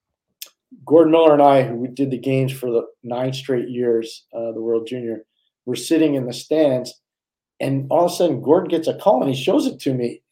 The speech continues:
And the, the I D on the phone says, "Wayne Gretzky." <laughs> So I'm like, "Come on."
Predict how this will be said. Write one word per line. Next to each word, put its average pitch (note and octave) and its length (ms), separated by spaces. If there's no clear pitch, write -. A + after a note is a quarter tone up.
And C3+ 300
the, C3 200
the C#3+ 120
I D#3 140
D D#3+ 220
on D#3 140
the C#3 140
phone E3+ 320
says, B2 360
"Wayne C3+ 240
Gretzky." C#3 520
<laughs> - 60
So - 240
I'm - 200
like, F3+ 180
"Come - 240
on." F#3+ 260